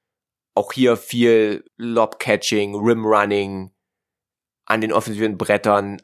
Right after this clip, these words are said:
arbeiten und dann Putback, Dunks machen und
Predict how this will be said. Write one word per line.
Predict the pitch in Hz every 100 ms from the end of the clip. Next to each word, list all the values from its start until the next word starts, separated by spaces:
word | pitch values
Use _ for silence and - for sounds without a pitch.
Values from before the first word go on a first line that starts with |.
| _
arbeiten | 95 104 104 101 - 98 95 92
und | - 101 104
dann | 98 95
Putback, | - - - 98 95 - - _ _ _ _ -
Dunks | 113 107 104 - - - _ _ _
machen | - 107 - 110 101
und | 107 -